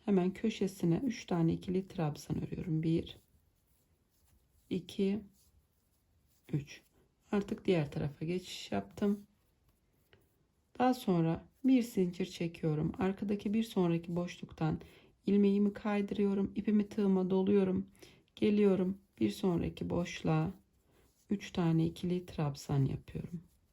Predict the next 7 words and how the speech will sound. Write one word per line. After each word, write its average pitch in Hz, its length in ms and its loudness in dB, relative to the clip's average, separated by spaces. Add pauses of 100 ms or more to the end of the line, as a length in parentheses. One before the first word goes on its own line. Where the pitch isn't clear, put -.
(800)
Demin 202 240 4
birleştirdiğimiz 185 840 0
tekniğin 180 400 0
aynısı. 160 640 -2 (460)
Bir 262 140 6
zincir 190 380 2
çekiyorum. 196 760 -2